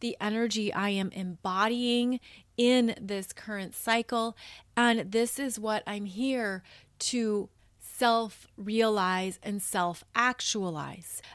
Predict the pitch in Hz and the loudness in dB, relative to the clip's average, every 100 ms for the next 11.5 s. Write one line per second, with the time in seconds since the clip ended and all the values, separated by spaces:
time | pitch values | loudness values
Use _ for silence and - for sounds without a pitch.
0 | - 240 247 - 262 247 240 214 - 233 | 2 4 6 4 4 6 6 4 0 -2
1 | 214 208 269 320 311 - 240 208 226 330 | 0 4 6 6 2 0 -4 -2 -2 0
2 | 277 - 202 180 202 190 202 226 208 220 | 0 -2 -6 -4 -6 -6 -6 -6 -6 -10
3 | - - 254 240 208 - - - - - | -12 -10 -4 -4 -4 -10 -16 -20 -12 -4
4 | 214 208 - 196 196 - - 190 - 208 | -2 -2 0 0 0 -6 -6 -4 -4 -4
5 | 202 180 180 175 - 185 - 175 165 175 | -4 -2 -4 -4 -6 -6 -6 -4 -4 -4
6 | - - - - - - - - 214 - | -8 -10 -8 -8 -10 -16 -18 -8 -4 2
7 | 233 - 269 254 220 214 214 208 - - | 2 2 0 2 2 0 2 0 0 -2
8 | 208 214 208 190 185 - _ - 233 190 | -2 -2 -2 -4 -8 -16 _ -6 -4 -2
9 | 214 208 196 170 - 196 196 - 104 - | -2 -2 -4 -6 -2 -2 -2 -6 -6 -8
10 | - 214 202 196 - 254 247 208 190 - | -4 -2 0 -2 -2 0 2 2 0 0
11 | 190 175 147 - - | 0 0 -4 -8 -10